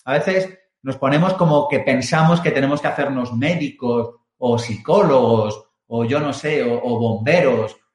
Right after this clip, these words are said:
o, o alguna cosa así que es como muy evidente que son profesiones de ayuda. Y es verdad, pero si lo miramos, todas las profesiones, amigos, en último término son de ayuda. ¿Cómo sabes si estás viviendo en propósito?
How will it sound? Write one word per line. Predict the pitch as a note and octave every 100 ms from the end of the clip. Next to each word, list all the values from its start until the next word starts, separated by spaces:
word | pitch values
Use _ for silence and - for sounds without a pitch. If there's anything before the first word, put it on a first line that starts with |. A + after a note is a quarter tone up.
| _
o, | A#2+ B2 A2 A2+
o |
alguna | A#2 B2+ D#3+ E3+
cosa | E3 D#3
así | D3
que | D#3
es | D3
como | E3+ C3+
muy | B2+ C#3+ D3+
evidente | C#3+ C#3+ D3 D3 D#3+ D#3+ - _ _
que | A#2+
son | C3+ C3+
profesiones | C#3 B2+ B2+ C3+
de | A#2
ayuda. | A2+ C#3 A#2+ -
Y | C3
es | F3 E3+
verdad, | D3 F3 F#3 - - _
pero | A#2+ A#2+
si | B2
lo | A#2+
miramos, | A#2 B2 G#3 F3 A3 - _ _ _ _ _ _ _ _ _
todas | - E3 F3+
las | E3+ -
profesiones, | C#3+ - B2 C#3+ E3 D3
amigos, | B2 C#3+ D#3+ E3 - _ _ _
en | A#2 C3
último | E3 E3+ E3 C#3 B2
término | D3 D3 D3+ C#3+
son | B2+ A#2+
de | A2+
ayuda. | G2+ G2+ F#2+ E2+ - _ _ _ _ -
¿Cómo | F3+ G#3
sabes | F#3+ G3 F#3 F3
si | E3+ E3
estás | D#3 - D#3+ D#3
viviendo | D3+ D3+ D3
en | C#3
propósito? | C#3 F#3 F#3+ D#3+ A#2 G#2 -